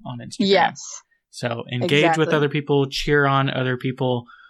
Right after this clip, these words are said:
Speaker 1: and then that will come back around to you. So I think that's a really
Speaker 2: Mm-hmm.
Speaker 1: great approach. And, and also, like, tr-, if you decide that you wanna follow someone and you want the follow back, give them a reason to follow you back.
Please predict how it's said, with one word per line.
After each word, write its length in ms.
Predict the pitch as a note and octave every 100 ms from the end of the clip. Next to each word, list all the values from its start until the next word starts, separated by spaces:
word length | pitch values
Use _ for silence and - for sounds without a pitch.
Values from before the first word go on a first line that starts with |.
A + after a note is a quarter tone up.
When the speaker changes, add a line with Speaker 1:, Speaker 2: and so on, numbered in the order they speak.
| _ -
Speaker 1:
and 120 | - A#2+
then 140 | A#2
that 180 | A#2+ A#2
will 100 | A#2+
come 240 | - B2
back 300 | A#2+ A#2+ - - -
around 300 | A#2+ A#2 A#2
to 100 | A#2+
you. 160 | A2+
So 140 | - C3
I 60 |
think 200 | C3+ D#3+
that's 220 | E3+ E3+ C#3+
a 60 |
really 280 | B2+ C3+ C3
Speaker 2:
Mm-hmm. 160 | C3 F#3 - - - _
Speaker 1:
great 320 | - C3+ C3+ -
approach. 680 | A#2+ - - D3 A2+ - B2+
And, 140 | B2
and 100 | C3 C3
also, 420 | C3+ D3 C3 B2 - _ _ _ _ _ _
like, 260 | C3 B2 - C3+ -
tr-, 200 | - D#3 -
if 200 | - C#3+
you 180 | D3 D#3+
decide 340 | D3+ D#3+ E3+ D3
that 80 | C#3
you 120 | C#3+
wanna 180 | C#3+ C3+
follow 220 | C#3+ C#3
someone 260 | D#3 D3+
and 100 | D3
you 120 | B2+ A#2+
want 180 | C3+
the 80 | C#3
follow 380 | B2+ C3+ C#3 C3
back, 340 | C3 E3+ G3 - - _ _ -
give 180 | F#3+ F#3+
them 200 | G3+ F#3+
a 100 | C3+
reason 460 | B2 D#3+ F#3 B2 -
to 100 | A#2
follow 200 | - G#2
you 140 | - -
back. 260 | - -